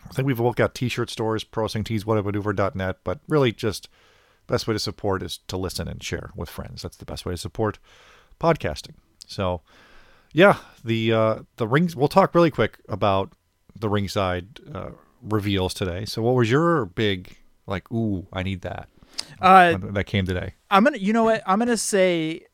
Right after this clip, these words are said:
Speaker 2: that outside of Luger, the Hall and Nash was fantastic. Those figures got me. The Asuka,
Speaker 1: I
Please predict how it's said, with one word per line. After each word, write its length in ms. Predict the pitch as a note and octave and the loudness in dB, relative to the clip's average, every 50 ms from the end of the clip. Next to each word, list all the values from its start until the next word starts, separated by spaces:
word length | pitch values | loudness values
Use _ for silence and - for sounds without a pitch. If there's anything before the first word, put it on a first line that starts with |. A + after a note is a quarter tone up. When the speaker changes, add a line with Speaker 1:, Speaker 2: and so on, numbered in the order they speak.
| _ _ - - | _ _ -8 -4
Speaker 2:
that 140 | F3+ E3+ - | -4 -2 2
outside 420 | F3+ F#3 G3 F#3+ - - G#3 G3+ G#3+ | 4 4 4 2 2 2 2 2 2
of 140 | G#3 F3 D#3 | 0 -2 -2
Luger, 300 | D#3+ D#3+ D3+ D3 E3 D#3 | -4 -4 -2 -2 -2 -2
the 120 | D3 C3+ | -2 -2
Hall 200 | C#3 D#3+ D#3+ E3+ | 0 2 2 2
and 120 | F#3+ F3 | 2 0
Nash 300 | D#3 D3 D3 C#3+ D3 - | 0 0 0 0 0 -2
was 120 | - C#3 - | -8 -10 -8
fantastic. 680 | - D3+ C3+ B2 - C#3 C3 B2+ B2 - - C#3 B2+ | -6 -4 -4 -4 -4 -4 -4 -4 -4 -6 -8 -10 -6
Those 180 | - D#3+ D#3+ D3+ | -2 -2 -2 -2
figures 320 | - F#3 E3+ D#3+ E3+ D3+ | -2 -2 -2 -2 -2 -2
got 200 | D3 D#3 D3 C#3+ | 0 0 0 0
me. 120 | C#3+ D3 D3 | -2 -4 -6
The 120 | C#3 C#3+ | -4 -4
Asuka, 680 | - D3 D#3 E3 F3 F3 - - G3 F#3 F3+ F3+ F3+ F3 | 0 2 2 2 2 2 -2 -2 -2 0 0 0 0 2
Speaker 1:
I 120 | F3+ F3+ | 0 0